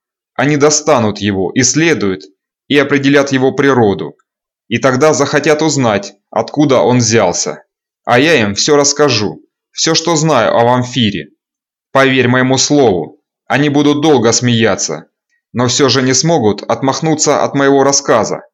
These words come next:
В доказательство я привезу их сюда и продемонстрирую им тебя. Тебе придёт конец. Тебе, твоему сыну и самой легенде о тебе. После этого люди начнут искать в Амфире.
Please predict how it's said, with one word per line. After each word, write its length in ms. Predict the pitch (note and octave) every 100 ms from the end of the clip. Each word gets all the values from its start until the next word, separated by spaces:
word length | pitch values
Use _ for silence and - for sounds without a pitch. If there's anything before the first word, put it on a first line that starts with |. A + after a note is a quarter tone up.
| _ _ _ -
В 120 | A2
доказательство 960 | A#2+ C#3+ C3 D3 F3 A#2 - G2 F2+ - _ _ -
я 140 | A2
привезу 460 | C3+ D3+ E3 D#3 D#3
их 160 | A2+ G#2
сюда 500 | C3 A2+ A2+ F2 -
и 100 | B2+
продемонстрирую 960 | C#3 C3 B2+ C3 B2 - E3+ D#3 A#2 G#2+
им 240 | C3 C3
тебя. 520 | C3 D3+ A2+ F#2 D#2+ - _ _ _ _ _ _ _ _
Тебе 320 | - C#3+ D3 D#3
придёт 380 | D3+ D3 D3
конец. 580 | D3 D#3 C#3 G2 - - _ _ _ _ _
Тебе, 440 | - C3 A#2+ D#3
твоему 440 | C#3+ A#2 C3+ C#3 C3
сыну 580 | - E3 D3 G2+ E2+ _
и 100 | -
самой 360 | C3+ D3+ D#3 C#3+
легенде 480 | D3+ C#3 A#2+ G2 G2
о 120 | A2+
тебе. 540 | A#2 A#2+ G#2 F2 D2+ _ _ _ _ _ _ _ _ _
После 320 | C3 C3 C#3
этого 460 | C#3 E3 D#3+ G#2 F#2+
люди 420 | G#2+ D3 G#2 F#2+
начнут 480 | F#2 B2 B2+ D3+ D3
искать 420 | - C3 - C3+
в 80 | B2
Амфире. 600 | C3+ B2 - A2+ F2 D#2